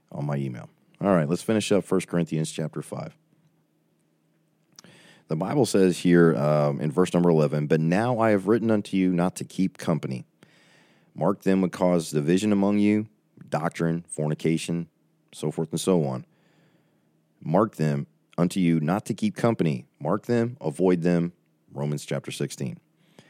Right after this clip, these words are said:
"If any man that is called a brother be a fornicator."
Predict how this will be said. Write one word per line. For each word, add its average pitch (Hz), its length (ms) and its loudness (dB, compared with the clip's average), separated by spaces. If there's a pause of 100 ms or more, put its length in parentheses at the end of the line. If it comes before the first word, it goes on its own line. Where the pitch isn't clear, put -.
(220)
"If 127 180 0
any 117 180 2
man 107 280 2
that 95 120 4
is 82 120 2
called 85 320 -2
a 71 80 0
brother 85 580 2
be 80 280 -2
a 71 100 -2
fornicator." 85 840 0